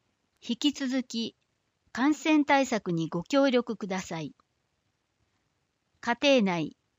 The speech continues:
外出時ともに、引き続き基本的な感染対策をしましょう。重症化リスクの高い人と会うときは、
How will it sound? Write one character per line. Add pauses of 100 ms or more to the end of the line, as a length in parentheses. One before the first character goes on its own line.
(180)
外
出
時
と
も
に、 (320)
引
き
続
き (340)
基
本
的
な
感
染
対
策
を
し
ま
し
ょ
う。
重
症
化
リ
ス
ク
の
高
い
人
と
会
う
と
き
は、